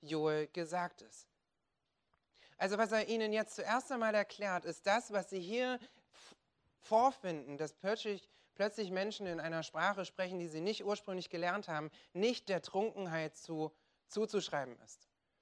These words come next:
Und er nutzt eine ganz einfache logische Argumentation und sagt, denkt doch mal nach, es ist die dritte Stunde des Tages. Was gemeint ist, ist, es ist neun Uhr morgens. Und dass in Israel jemand um neun Uhr morgens schon betrunken ist, das gibt's einfach nicht.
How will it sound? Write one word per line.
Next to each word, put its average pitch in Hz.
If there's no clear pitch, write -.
Und 180
er 190
nutzt 233
eine 190
ganz 208
einfache 185
logische 202
Argumentation 151
und 175
sagt, 180
denkt 220
doch 240
mal 254
nach, 135
es 147
ist 175
die 190
dritte 214
Stunde 190
des 202
Tages. 143
Was 143
gemeint 175
ist, 196
ist, 196
es 151
ist 147
neun 185
Uhr 190
morgens. 165
Und 175
dass 170
in 165
Israel 202
jemand 202
um 160
neun 196
Uhr 202
morgens 175
schon 175
betrunken 180
ist, 170
das 160
gibt's 180
einfach 131
nicht. 110